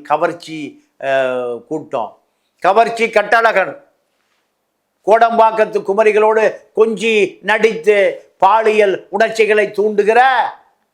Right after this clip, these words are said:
அரசியல், அ, அடிப்படை அறிவே இல்லாத,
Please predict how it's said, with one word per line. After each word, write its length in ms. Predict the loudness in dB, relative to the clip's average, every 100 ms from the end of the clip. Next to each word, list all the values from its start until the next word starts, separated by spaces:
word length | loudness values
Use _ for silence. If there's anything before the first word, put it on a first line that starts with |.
| _ _ _ _ _ _ _ _ _ _ -4
அரசியல், 600 | -2 -2 -2 -2 -2 -2 -8 _ _ -6
அ, 60 | -4 -2 -2
அடிப்படை 500 | -2 -6 -4 -2 0 -2
அறிவே 340 | -2 -4 -2 -2 -4
இல்லாத, 380 | -2 -2 0